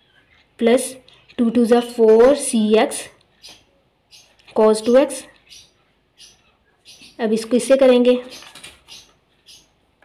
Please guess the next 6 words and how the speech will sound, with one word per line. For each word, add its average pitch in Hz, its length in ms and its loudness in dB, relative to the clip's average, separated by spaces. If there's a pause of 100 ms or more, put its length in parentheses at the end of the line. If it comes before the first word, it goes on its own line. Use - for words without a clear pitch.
(880)
प्लस 262 400 -2 (1700)
टू 269 280 -2
डी 233 440 -2
cos 220 300 0 (720)
टू 233 160 0
एक्स 285 340 -4